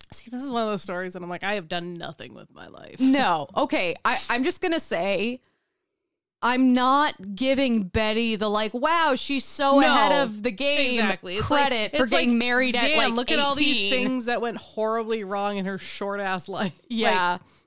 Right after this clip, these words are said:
Speaker 1: short amount of existence on this planet so far.
Speaker 2: So the now eighteen-year-old Betty was left to care for and provide for baby Robert Michael
Speaker 1: Oh.
Speaker 2: while coping with the immense stress of having her husband serving abroad during wartime.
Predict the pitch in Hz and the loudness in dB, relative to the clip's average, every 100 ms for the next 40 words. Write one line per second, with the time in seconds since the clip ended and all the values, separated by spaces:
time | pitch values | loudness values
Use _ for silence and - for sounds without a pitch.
0 | - 190 254 240 214 202 202 190 180 175 | -18 -4 -2 0 0 0 0 -6 -8 -12
1 | 185 175 170 156 165 - 110 - - 113 | -12 -10 -12 -12 -14 -14 -14 -14 -16 -16
2 | 71 58 - _ _ _ - 269 262 277 | -16 -18 -20 _ _ _ -2 2 2 2
3 | 285 262 269 262 269 240 233 220 190 185 | 2 0 -2 2 2 4 2 2 0 0
4 | 185 180 180 180 - 185 185 180 190 - | 2 0 0 -4 -4 -8 -4 -4 -4 -4
5 | 202 202 202 202 220 196 175 175 - 190 | -2 -2 -4 -4 -4 -2 -2 -2 -4 -6
6 | 180 165 170 180 160 180 165 151 - 147 | -4 -4 -4 -6 -8 -8 -8 -10 -10 -12
7 | 143 202 214 208 208 190 233 240 254 247 | -8 -6 -4 0 0 0 -2 0 0 -2
8 | 240 226 220 220 226 - 254 254 226 220 | -2 -2 0 -2 -4 -2 0 0 0 -4
9 | 208 214 214 208 190 214 196 202 190 208 | -2 -2 -2 -2 -2 -4 -6 -8 -6 -6
10 | 196 208 185 175 170 170 151 170 170 190 | -6 -6 -4 -4 -4 -6 -8 -6 -4 -6
11 | 220 196 175 143 135 | -6 -6 -6 -6 -10